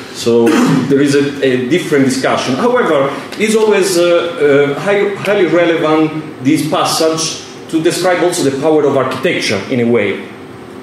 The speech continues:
Yesterday, right, with, uh, Federico and Ingrid, I was discussing about this, uh, when, uh, uh, finally, after a couple of centuries and, uh, of, uh, propaganda done also by Dante, they finally conquested Pisa.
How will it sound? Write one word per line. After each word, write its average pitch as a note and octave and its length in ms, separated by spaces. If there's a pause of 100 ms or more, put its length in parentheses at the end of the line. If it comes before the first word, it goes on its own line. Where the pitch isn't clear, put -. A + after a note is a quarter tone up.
(140)
Yesterday, C#3+ 460
right, C3 340
with, A#2+ 260
uh, A#2+ 140
Federico B2+ 560
and A#2+ 120
Ingrid, B2+ 300
I C#3+ 100
was F3+ 140
discussing D#3+ 460
about B2 200
this, D3 360
uh, A2+ 100 (320)
when, E3+ 320
uh, E3 40
uh, B2 920
finally, A#2+ 640
after A2+ 760
a - 480
couple D#3 280
of - 80
centuries G#2+ 560
and, A#2+ 260
uh, A#2 320 (380)
of, A#2 340
uh, B2 380
propaganda C3 720
done B2+ 200
also C3 260
by A#2+ 160
Dante, C#3 280
they A#2 120
finally B2+ 520
conquested B2+ 600
Pisa. E3 420